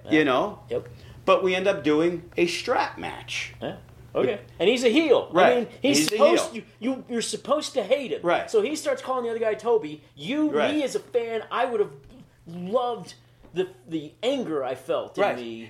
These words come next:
Speaker 2: And then, you know, Jay Garland's also talking about taking Mike Modest's girlfriend, blah, blah, blah.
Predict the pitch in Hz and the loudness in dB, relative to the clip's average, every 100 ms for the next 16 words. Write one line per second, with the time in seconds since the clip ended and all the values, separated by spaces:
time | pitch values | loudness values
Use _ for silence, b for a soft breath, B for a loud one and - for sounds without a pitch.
0 | - 131 127 127 147 151 117 120 123 110 | -8 -6 -2 -2 -2 -4 -4 -6 -6 -8
1 | 107 104 104 110 98 101 95 107 104 104 | -6 -4 -6 -6 -8 -8 -8 -8 -8 -10
2 | _ b b b _ - - - 110 101 | _ b b b _ -8 -8 -6 -8 -4
3 | 104 101 107 - - - - - - 110 | -2 -2 -4 -12 -20 -20 -20 -20 -8 -6
4 | 104 98 98 98 104 101 107 - 135 277 | -4 -6 -6 -6 -6 -4 -6 -8 -4 4
5 | 285 - 90 73 - 85 80 82 104 147 | 4 2 -8 -12 -16 -12 -12 -8 -6 -2
6 | 196 80 | -2 -4